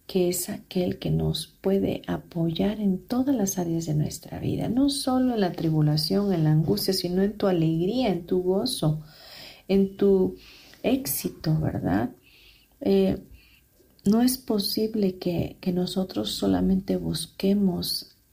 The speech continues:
a, a Dios, ¿verdad?, en momentos difíciles, sino que... Él quiere una relación contigo y conmigo, una relación amorosa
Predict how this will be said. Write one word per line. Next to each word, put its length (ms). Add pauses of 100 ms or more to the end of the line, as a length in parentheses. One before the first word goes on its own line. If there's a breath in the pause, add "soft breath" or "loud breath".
(140)
a, 640
a 140
Dios, 680
¿verdad?, 460 (240)
en 320
momentos 600
difíciles, 880 (520 loud breath)
sino 500
que... 300 (720 loud breath)
Él 320
quiere 540
una 340
relación 640
contigo 580
y 60
conmigo, 640 (180)
una 200
relación 640
amorosa 840